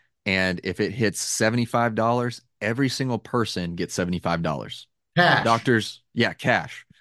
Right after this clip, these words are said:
Speaker 1: <coughs> Excluded. The doctors are excluded from that. But the hygienists, the assistants, and the front desk team are all included in that across the board.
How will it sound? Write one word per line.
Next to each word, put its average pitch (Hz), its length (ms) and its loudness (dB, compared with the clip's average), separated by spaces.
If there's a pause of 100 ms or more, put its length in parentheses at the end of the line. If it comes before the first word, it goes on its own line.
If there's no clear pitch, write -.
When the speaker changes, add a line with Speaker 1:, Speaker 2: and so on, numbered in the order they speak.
(1000)
Speaker 1:
<coughs> - 440 -4
Excluded. 135 720 2 (400)
The 107 160 2
doctors 104 840 0
are 98 140 2
excluded 90 420 0
from 90 140 -2
that. 85 280 -2 (300)
But 98 240 0
the - 80 2
hygienists, 120 600 0
the 95 160 -2
assistants, 107 500 -2
and 95 80 0
the 85 60 -2
front 101 260 -2
desk 104 280 -2
team 92 200 0
are 87 160 -2
all 92 260 0
included 87 420 -2
in 80 120 -4
that 71 200 -10 (240)
across - 340 -2
the 95 80 -2
board. 82 300 -2